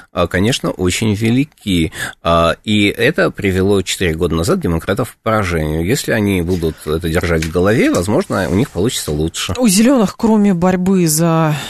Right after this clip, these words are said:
Speaker 2: климат, э, за деревья, за животных, э, какие-то еще идеи существуют? Я просто к тому веду, а насколько эта идея действительно, если особенно Грета Тунберг, как получается такой, значит, ф-, знамя такое зеленых,
Speaker 1: Вектор.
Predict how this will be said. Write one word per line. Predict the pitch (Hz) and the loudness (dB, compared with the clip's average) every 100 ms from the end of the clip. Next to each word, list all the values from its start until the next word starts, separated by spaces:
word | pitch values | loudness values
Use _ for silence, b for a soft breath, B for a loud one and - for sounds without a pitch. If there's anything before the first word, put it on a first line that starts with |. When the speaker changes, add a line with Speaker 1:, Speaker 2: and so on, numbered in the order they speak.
| B - 180 | B -18 -8
Speaker 2:
климат, | 196 190 180 165 156 - | 0 2 2 0 -4 -4
э, | 165 156 151 147 139 - | -2 0 0 -2 -4 -8
за | - 151 | -8 -6
деревья, | 147 156 156 151 147 139 | -4 -2 -2 -4 -6 -6
за | - | -4
животных, | 151 147 143 143 - 135 - - - | -4 -6 -10 -14 -10 -10 -10 -14 -10
э, | 127 110 107 - _ _ _ - - | -8 -6 -8 -10 _ _ _ -20 -12
какие-то | 175 - 180 170 | -10 -10 -8 -6
еще | 165 - | -6 -8
идеи | 160 156 165 | -12 -12 -12
существуют? | - 170 - 285 254 | -10 -10 -8 -6 -4
Я | 190 | -2
просто | 190 - | -4 -8
к | |
тому | - 190 185 | -6 -2 -2
веду, | 180 208 | -2 -2
а | 233 | 0
насколько | 165 - 226 - | -2 -4 -10 -8
эта | 175 170 | -6 -6
идея | 165 208 190 B B _ | -2 -2 -2 B B _
действительно, | 170 - 202 175 | -6 -4 -2 -2
если | 165 160 160 | 0 -2 -2
особенно | 156 170 151 156 | -2 -2 -4 -4
Грета | 160 160 160 | -2 -2 -4
Тунберг, | - 165 147 - | -4 -4 -4 -6
как | - - | -10 -12
получается | - 156 - 151 - | -8 -4 -4 -4 -6
такой, | 151 - 147 131 b b b _ | -8 -6 -4 -6 b b b _
значит, | 156 - - | -10 -10 -10
ф-, | - - | -6 0
знамя | 190 175 220 285 294 | 2 4 4 4 2
такое | - 180 - 156 | 0 -4 -4 -4
зеленых, | 156 165 175 165 139 151 | -2 -2 0 0 0 -2
Speaker 1:
Вектор. | 80 | -8